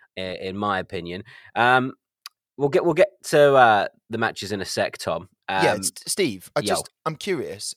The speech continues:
Speaker 2: um, have you ever had an operation? Because they write on your body before you go into surgery as well. Uh,
Speaker 1: Yeah.
Speaker 2: which I, which I always find very stressful.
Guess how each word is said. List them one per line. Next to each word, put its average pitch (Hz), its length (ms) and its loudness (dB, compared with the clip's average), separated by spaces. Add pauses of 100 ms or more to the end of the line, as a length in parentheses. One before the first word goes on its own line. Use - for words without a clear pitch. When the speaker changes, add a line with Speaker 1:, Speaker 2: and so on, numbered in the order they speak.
Speaker 2:
um, 120 380 -8
have 139 140 -10
you 170 120 -2
ever 151 140 0
had 147 160 -6
an 139 80 -10
operation? 131 640 -6
Because - 280 -10
they 123 120 -4
write 131 300 0
on 110 140 -6
your 104 100 -6
body 98 500 -4
before 117 280 -8
you 101 100 -8
go 101 140 -2
into 98 180 -10
surgery 90 460 -6
as 87 120 -16
well. 87 300 -6
Uh, - 240 -20
Speaker 1:
Yeah. 139 260 4
Speaker 2:
which 123 160 -4
I, 139 40 2 (200)
which 143 140 -2
I 156 80 8
always 180 240 4
find 151 340 -4 (280)
very 151 200 0
stressful. - 600 -8